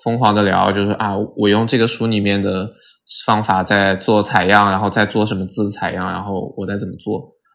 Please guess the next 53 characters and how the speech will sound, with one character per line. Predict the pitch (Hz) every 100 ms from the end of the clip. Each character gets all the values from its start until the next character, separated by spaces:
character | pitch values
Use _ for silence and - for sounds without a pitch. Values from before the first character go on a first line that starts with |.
| _
然 | 92 92
后 | 98 -
互 | - - 110
相 | 107 101
点 | 101 90
评 | - 90
一 |
下 | 101 92
对 | 92 95
方 | 90 - - -
在 | 101
做 | 98 104
什 | 104
么 | -
事 | -
儿。 | - _ _ _
然 | - 95
后 |
后 | 98 117
面 | 110 104
就 | 98 107 104 -
想 | - - 92
到 | 95 104
就 | 104
是 | 107
这 | 107
个， | 104 -
有， | - 110
因 | 123 139
为 | 139
当 | 139 147
时 |
我 | 123 107
读 | 101
完 | 104 120
这 |
本 | 135 104
书 | 107
就 | 104
很 | 107 98
想 | 104
做 | 104 107
中 | 95 92
文 | -
本， | - _ _ _ _ -
然 | 104
后 |
我 | 104
就 | 101 101
跟 | 107 104
何 | 104 - 95
世 | 107
阳 | 101 95